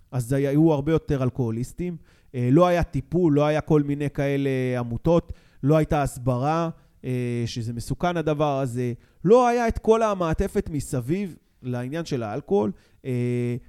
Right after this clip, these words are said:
מכרו אלכוהול לא איכותי ומזויף, כי היה מאוד קשה להביא אלכוהול, אה, או לייצר אלכוהול איכותי,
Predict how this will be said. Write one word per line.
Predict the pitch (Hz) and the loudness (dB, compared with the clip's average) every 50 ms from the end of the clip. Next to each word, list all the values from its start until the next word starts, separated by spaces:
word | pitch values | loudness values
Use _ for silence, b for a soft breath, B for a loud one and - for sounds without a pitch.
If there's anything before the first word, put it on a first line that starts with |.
| b b b | b b b
מכרו | 135 143 131 - - 165 190 180 | -2 0 0 2 2 4 4 4
אלכוהול | 160 - - 165 160 156 151 143 123 - _ - - | 4 4 2 4 6 6 6 6 4 2 _ -4 2
לא | 131 156 170 170 | 4 4 6 6
איכותי | 165 165 160 147 - - 143 131 123 113 | 4 2 0 -4 -2 -2 -2 -2 -2 -2
ומזויף, | 131 135 139 131 113 143 143 156 156 139 127 - - | -2 -4 -4 -2 2 2 2 2 2 0 -4 -6 -6
כי | - 135 | -6 -6
היה | 131 139 139 143 | -4 -4 -4 -4
מאוד | 139 131 131 127 - | -4 -4 -4 -4 -4
קשה | - 151 - - 143 127 117 | -6 -8 -6 -4 -4 -4 -4
להביא | 117 117 110 104 110 120 120 | -6 -6 -8 -8 -6 -6 -6
אלכוהול, | 117 113 - 131 127 123 123 117 113 110 | -6 -6 -4 -2 -2 -2 -2 -2 -4 -4
אה, | 107 104 104 101 101 | -4 -6 -6 -6 -4
או | 104 107 110 | -4 -4 -4
לייצר | 110 110 107 104 - - 131 120 | -4 -4 -6 -8 -8 -8 -6 -6
אלכוהול | 117 - - 127 123 117 | -6 -6 -6 -6 -6 -4
איכותי, | 110 - - 110 - - 123 113 | -6 -8 -10 -14 -10 -8 -8 -8